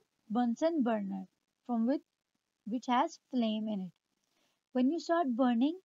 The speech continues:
then you see that this water, it starts evaporating. It starts changing into vapors, vapors. It starts disappearing. You will, uh, you can look over here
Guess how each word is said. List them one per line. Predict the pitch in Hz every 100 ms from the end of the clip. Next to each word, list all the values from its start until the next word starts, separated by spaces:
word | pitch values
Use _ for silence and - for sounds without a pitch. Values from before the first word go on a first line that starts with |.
| _ _ _ _
then | 254 254 262
you | 262 285
see | - 277 302
that | 269 254 220
this | 277 -
water, | 220 226 - 294 -
it | 262
starts | - 254 262 311 -
evaporating. | 262 208 233 - 254 220 196 _ 202 208 -
It | 226 -
starts | - 226 240 -
changing | 302 220 226 226
into | 226 254 214
vapors, | 202 - 262 285 - _
vapors. | 196 208 196 285 339 -
It | 240
starts | - - 240 311 - _ _ _ -
disappearing. | 277 294 277 233 214 196 175 - _ _ _ _ _ -
You | 254
will, | 285 349 339 - _ 640 -
uh, | 233 233 233
you | 233 208 269 277
can | 311 277
look | 285 311
over | 311 320
here | 294 277 269